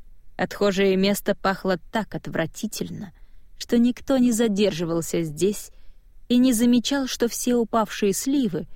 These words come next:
превратились в кувшины с вином. Как только Джу увидела деревья, она поняла, что ещё может предпринять. Ох, это будет грех. Но не такой страшный грех. Не совсем такой.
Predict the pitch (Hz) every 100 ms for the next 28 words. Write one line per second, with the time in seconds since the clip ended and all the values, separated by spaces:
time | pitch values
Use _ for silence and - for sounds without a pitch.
0 | - - - - 277 269 262 - 262 254
1 | - - - - 302 - - 262 226 -
2 | 190 208 160 139 - - - - - -
3 | - - - - - - - 180 - -
4 | 254 - 226 196 185 226 226 190 202 185
5 | 196 185 180 175 202 214 240 - - -
6 | - - - 185 190 214 - 240 233 247
7 | 240 - 240 226 - - 233 190 185 185
8 | - 180 - 165 160 143 - - - -
9 | - - - - - 180 202 240 233 -
10 | 190 - 208 196 196 196 185 165 160 151
11 | - - - - - - - - 202 233
12 | 240 233 - 190 160 - 175 160 - 160
13 | 151 151 151 - - - - - - -
14 | - - 254 - 285 - - 156 156 -
15 | 160 - - -